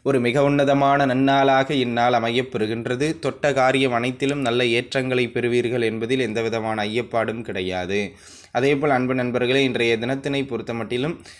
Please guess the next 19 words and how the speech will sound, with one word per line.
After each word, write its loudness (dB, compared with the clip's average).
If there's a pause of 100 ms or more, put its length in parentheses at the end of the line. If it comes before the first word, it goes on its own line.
(120)
ஏதாவது 4
ஒரு 2
சொத்து -2
பத்துக்கள் 0
விற்கணும், -2
இல்லை 0
ஏதாவது 4
ஒரு 0
இடமாற்றம் 0
செய்யணும் -2
அப்படின்னு -4
நினச்சிங்கன்னா, -2
அதையெல்லாம் 2
செய்வதற்கு -2
இந்த -4
நாள் 0
இனிய -2
நாளாக 2
அமையப்பெறுகின்றது. -2